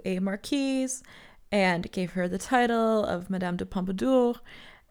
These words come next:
So things were going pretty well for her. She was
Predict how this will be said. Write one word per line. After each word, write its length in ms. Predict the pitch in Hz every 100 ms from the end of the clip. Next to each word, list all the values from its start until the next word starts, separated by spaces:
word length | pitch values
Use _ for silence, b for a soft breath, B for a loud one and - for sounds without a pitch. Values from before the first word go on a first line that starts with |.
| -
So 400 | - 247 220 208
things 260 | - 294 311
were 80 | 370
going 220 | 349 359
pretty 240 | - 277
well 180 | 233 190
for 160 | 196 202
her. 300 | 196 185 -
She 160 | - 226
was 200 | 208